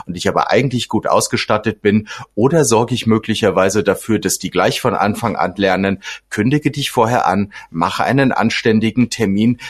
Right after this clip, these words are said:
weil ansonsten läufst du auf mein Stresskonto,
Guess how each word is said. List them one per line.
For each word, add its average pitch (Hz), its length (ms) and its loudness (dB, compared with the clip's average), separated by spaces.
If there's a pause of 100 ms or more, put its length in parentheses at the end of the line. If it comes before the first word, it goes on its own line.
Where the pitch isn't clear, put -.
(100)
weil 95 180 2
ansonsten 107 640 2
läufst 98 440 2
du 117 100 0
auf - 220 -2
mein 101 320 2
Stresskonto, 104 1040 0